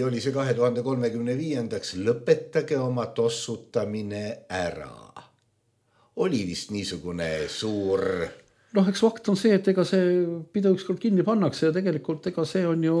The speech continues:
Speaker 2: nii, nagu sa ütled, et, et kes siis, äh, määras või, või pani piiri rahvusvahelistele ülekannetele pühade ajal, äh, usu, äh, nii on... Nii on
Speaker 1: See
Speaker 2: va-,
Speaker 1: keerab korgid ka välja,
Speaker 2: No,
Speaker 1: jah?
Speaker 2: aga kindlasti, tähendab, kui tal tuleb selline mõte,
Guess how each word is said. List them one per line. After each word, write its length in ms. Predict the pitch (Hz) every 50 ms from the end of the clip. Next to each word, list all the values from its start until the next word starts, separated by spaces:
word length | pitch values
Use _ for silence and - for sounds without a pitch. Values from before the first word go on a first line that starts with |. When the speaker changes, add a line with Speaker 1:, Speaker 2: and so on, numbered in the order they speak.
| 170 165 -
Speaker 2:
nii, 160 | 170 180 170 156
nagu 100 | 156 156
sa 140 | 139 175 175
ütled, 180 | 175 147 135 143
et, 240 | 139 135 - - 151 147
et 100 | - -
kes 160 | 170 151 - -
siis, 160 | 143 131 - - -
äh, 400 | 151 147 139 139 139 135 135 135
määras 480 | 131 143 151 160 160 151 139 131 120 -
või, 200 | 143 139 135 135 135
või 160 | 139 139 131
pani 220 | 131 139 139 143 131
piiri 320 | 151 165 165 151 135 127 127 123 123 120 113 117 117 120 120 120 131
rahvusvahelistele 800 | 156 151 - 131 - - 120 120 120 117 - - 127 127 127 -
ülekannetele 800 | 180 180 165 147 143 139 131 131 120 - - - 120 117 123 120 117 113 123 120 117 - -
pühade 340 | 131 127 131 120 123 - 123
ajal, 220 | 123 120 120 120 120 - - - - - - - - _ _ _ -
äh, 240 | - 135 135 160 -
usu, 300 | 180 180 - - 143 117 110 - -
äh, 240 | - 120 131 143 143 151 156
nii 180 | 165 180 180 175
on... 100 | 170 175 185 180
Nii 100 | 185 190
on 80 | 156
Speaker 1:
See 80 | 139 -
Speaker 2:
va-, 60 | 143
Speaker 1:
keerab 240 | 139 135 131 - 160
korgid 320 | 156 147 135 123 117 - -
ka 120 | 147 127
välja, 320 | 104 92 85 82 170 180 190
Speaker 2:
No, 140 | 185 185 185 180 180 175 170 175
Speaker 1:
jah? 160 | 170 165 170 170 -
Speaker 2:
aga 160 | - 185 180
kindlasti, 520 | 254 254 233 175 113 101 - - - 117 123
tähendab, 320 | 127 131 127 123 123 123 -
kui 140 | 151 143 139
tal 160 | 151 151 139
tuleb 300 | 156 160 156 147 139 -
selline 320 | - 160 156 151 156 160 170
mõte, 340 | 190 190 190 - 135 135